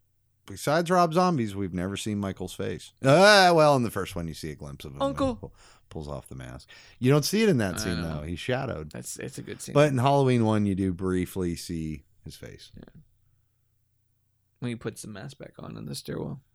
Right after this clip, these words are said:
Speaker 2: at the top of the stairwell.
Speaker 1: Yeah.
Speaker 2: Yeah.
Speaker 1: Or he yanks it right off.
Speaker 2: God damn it.
Speaker 1: You see, like,
Speaker 2: I love
Speaker 1: this
Speaker 2: the original.
Speaker 1: Oh, it's so good.
Speaker 2: Yeah, I know. <laughs> That's,
Speaker 1: It's
Speaker 2: what, that's why I'm glad that, you know,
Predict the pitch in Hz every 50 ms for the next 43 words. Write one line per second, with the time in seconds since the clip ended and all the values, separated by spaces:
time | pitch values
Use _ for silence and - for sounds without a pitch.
0 | _ - - 127 - - - - - - 71 - - - - - - 71 71 69
1 | 69 67 65 - _ _ - - - - - _ _ _ _ _ _ _ _ -
2 | 82 76 73 71 69 69 71 69 - - 64 64 65 65 65 65 64 64 64 -
3 | _ _ _ _ _ - - _ _ _ _ _ _ _ _ _ _ _ _ _
4 | _ _ _ _ _ _ _ _ _ - - 64 - - - 73 69 67 - 240
5 | 180 131 120 117 113 - 120 120 107 107 110 - 120 120 123 127 - - 113 113
6 | 113 110 95 - - - - 254 240 196 151 143 127 113 113 110 113 120 147 160
7 | 151 120 - - 156 - - 151 113 - - - 185 170 196 - - 120 - -
8 | - - - - - - - - - 220 233 269 294 269 240 160 180 185 196 175
9 | 165 151 - - - 165 196 196 -